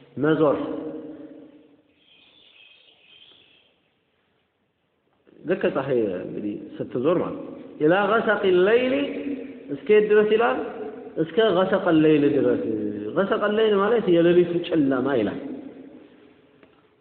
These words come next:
ዱሉኩ ሸምስ የሚባለው ዘዋሉሃ መው-፣ መዘንበሏ ነው። አላሙ ሊተውቂቲ፣ ላም እዚህ ጋር ሊዱሉኪ ሲባል ላሟ ሊተውቂቲ ወቅትን ለመጠቆም ነው። ወቅተ ዱሉኪ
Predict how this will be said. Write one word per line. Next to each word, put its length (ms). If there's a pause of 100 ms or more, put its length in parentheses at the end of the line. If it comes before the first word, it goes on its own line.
(160)
ዱሉኩ 400 (160)
ሸምስ 300
የሚባለው 560
ዘዋሉሃ 480 (960)
መው-፣ 240 (1500)
መዘንበሏ 560
ነው። 140 (600)
አላሙ 420 (100)
ሊተውቂቲ፣ 600 (260)
ላም 280
እዚህ 220
ጋር 160
ሊዱሉኪ 580 (220)
ሲባል 380
ላሟ 280 (440)
ሊተውቂቲ 600
ወቅትን 360
ለመጠቆም 520
ነው። 120
ወቅተ 360 (260)
ዱሉኪ 340